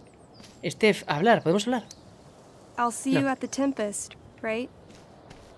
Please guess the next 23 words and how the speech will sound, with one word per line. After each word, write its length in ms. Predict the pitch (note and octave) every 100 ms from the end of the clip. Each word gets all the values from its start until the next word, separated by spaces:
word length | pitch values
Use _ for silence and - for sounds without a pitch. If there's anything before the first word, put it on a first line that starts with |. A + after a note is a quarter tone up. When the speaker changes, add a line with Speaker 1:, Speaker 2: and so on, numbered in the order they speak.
| -
Speaker 1:
Vale, 280 | E3 D#3+ D#3
parece 200 | F3+ A3+
ser 140 | A#3
que 140 | - F#3+
no. 180 | F#3 -
Eh, 320 | D#3+ D#3+ D#3
pues 140 | D#3 D#3
tendremos 320 | D#3+ E3+ G3+
que 80 | C4
hablar 140 | A3+
con 140 | - D#3
alguien, 380 | G#3+ G3+ D3+
con 280 | C#3 C#3+ C#3+
Seth. 580 | C3+ - A3 C#4 D4 - - - - - - -
Digo, 160 | E3+ D3+
con 120 | D#3
Seth, 200 | C#3+ D#3+
con 140 | D#3+
Sebast-, 500 | D3 D3+ D3 C#3 -
con 320 | - D#3 D3+ D3+
Sam, 500 | - A3+ A3 C#3+ -
a 80 | -
ver. 200 | F#3+